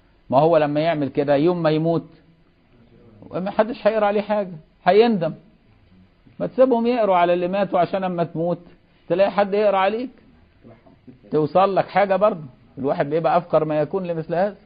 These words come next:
لكن على أي حال الحمد لله، لا بأس إن يكون ليك مذهب مخالف، لكن طالما في مذهب آخر يخالفك فاحترم الكل.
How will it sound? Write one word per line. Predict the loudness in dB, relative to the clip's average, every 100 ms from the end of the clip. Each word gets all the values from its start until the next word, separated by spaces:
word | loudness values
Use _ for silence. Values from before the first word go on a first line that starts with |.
| _ _ _ _ _ _ _ _ _ _ _ _
لكن | -2 0 2
على | 2 2
أي | 2 0
حال | 2 0 0
الحمد | -2 -2 -2
لله، | -2 -4 -6 -10 _ _ -20 _ _ _ _ _ _ _ _ _ _ _ _ _ _
لا | 2 4
بأس | 6 2 0
إن | -2
يكون | -2 -4 -4
ليك | -4 -2
مذهب | -2 0 -2 -2
مخالف، | -2 2 2 2 -4 -14 _ _ _ _ _
لكن | -2 -2 0 -2
طالما | 0 0 0
في | -2 -2
مذهب | -2 0 0
آخر | 0 0 -2
يخالفك | -2 -2 -2 -2 -4
فاحترم | -4 -4 0 0 0
الكل. | -4 -6